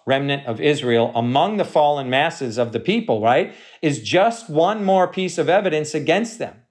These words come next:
right? And then Jesus continues by describing his mission as a work of mercy and joy, right? 'Cause he says, "Hey, you know, when you find that sheep, he lays it on his shoulders, rejoicing. And when he comes home,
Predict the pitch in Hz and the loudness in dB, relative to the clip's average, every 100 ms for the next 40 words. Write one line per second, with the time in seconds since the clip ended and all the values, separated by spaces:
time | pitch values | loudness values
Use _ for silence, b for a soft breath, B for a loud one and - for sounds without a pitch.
0 | _ _ _ _ _ _ _ _ _ _ | _ _ _ _ _ _ _ _ _ _
1 | _ _ _ 131 202 170 185 208 B B | _ _ _ -2 0 -2 -2 -2 B B
2 | - 196 226 208 208 175 156 - 262 247 | -4 -2 0 0 -2 -4 -2 0 0 2
3 | 151 147 156 151 151 - 180 190 240 196 | 0 0 0 0 -4 -4 2 2 2 -4
4 | 156 160 127 180 247 - 151 151 - _ | -2 -2 0 0 0 0 -2 -4 -12 _
5 | _ _ 160 165 170 160 123 135 135 - | _ _ -2 2 0 0 2 0 0 -2
6 | 147 131 113 110 - 139 143 147 165 202 | -2 -2 -6 -6 -6 -6 -4 -6 -2 0
7 | 254 151 - _ _ _ _ _ _ _ | 2 0 -6 _ _ _ _ _ _ _
8 | 131 202 202 139 147 165 151 143 214 226 | -2 0 -2 -6 -2 0 0 0 2 2
9 | 202 165 160 175 180 175 151 - 170 233 | 2 -2 0 0 0 -2 -4 0 0 0
10 | 277 185 139 - 131 139 160 156 160 170 | 0 0 0 -2 -4 0 2 2 2 2
11 | 165 160 156 156 202 226 180 151 165 147 | 0 0 -2 0 2 2 0 -2 -4 2
12 | 196 233 - 123 107 B - 156 160 165 | 2 0 -4 -8 -10 B -4 -2 0 -2
13 | 151 143 190 233 139 175 | -2 0 2 2 -2 -6